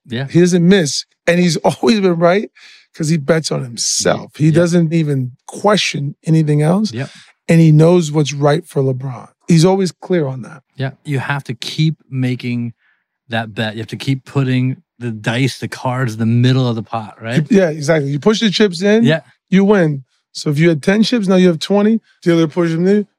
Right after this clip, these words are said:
Speaker 2: you push the twenty back in.
Speaker 1: Yeah.
Speaker 2: You win again,
Speaker 1: And you
Speaker 2: the
Speaker 1: get s-,
Speaker 2: twenty is
Speaker 1: and you
Speaker 2: now
Speaker 1: get
Speaker 2: forty.
Speaker 1: smarter.
Speaker 2: And one day you could wipe out, but he's like, "I'm not good. I'll just keep pushing him in.
Speaker 1: Yeah.
Speaker 2: I'm that good."
Speaker 1: Yeah, which is why you gotta play long term.
Speaker 2: You gotta play long term.
Speaker 1: Until if you know you can't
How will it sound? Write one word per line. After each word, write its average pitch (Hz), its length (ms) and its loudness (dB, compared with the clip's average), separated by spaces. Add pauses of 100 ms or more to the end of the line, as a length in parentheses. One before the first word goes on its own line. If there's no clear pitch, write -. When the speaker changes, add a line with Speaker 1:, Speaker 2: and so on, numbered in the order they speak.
(100)
Speaker 2:
you 160 80 -8
push 160 240 -2
the 180 80 -2
twenty 185 360 2
back 143 260 -2
in. 143 80 -4
Speaker 1:
Yeah. 135 160 0
Speaker 2:
You 160 180 4
win 180 160 4
again, 180 200 2
Speaker 1:
And - 60 2
you 226 60 4
Speaker 2:
the 202 40 4
Speaker 1:
get - 40 2
s-, 143 60 -2
Speaker 2:
twenty 220 200 4
is 196 60 0
Speaker 1:
and 175 80 2
you 202 60 4
Speaker 2:
now 196 60 2
Speaker 1:
get 156 100 0
Speaker 2:
forty. 208 240 2
Speaker 1:
smarter. 214 260 -2 (280)
Speaker 2:
And 165 220 2
one 254 260 4
day 285 160 2
you 220 160 -2
could 185 240 0 (100)
wipe 185 320 2
out, 240 240 2
but 170 160 -2
he's 226 280 0
like, 202 240 0 (100)
"I'm 196 160 0
not 214 220 0
good. 170 280 2 (100)
I'll 160 80 -2
just 185 200 -2
keep 214 180 -2
pushing 165 280 0
him 170 120 -2
in. 156 180 -4
Speaker 1:
Yeah. 135 280 -8
Speaker 2:
I'm 160 220 0
that 180 300 0
good." 147 240 -6
Speaker 1:
Yeah, 143 180 -8
which 120 200 -4
is 127 80 -8
why 131 300 -6
you 127 160 -10
gotta 113 240 -10
play 120 260 -10
long 107 300 -10
term. 120 320 -10 (160)
Speaker 2:
You 143 180 -12
gotta 143 260 -2
play 139 180 -4
long 127 260 -10
term. 123 100 -6
Speaker 1:
Until 131 200 -2
if 127 280 -4
you 127 80 -2
know 123 180 0
you 135 160 0
can't 120 480 -4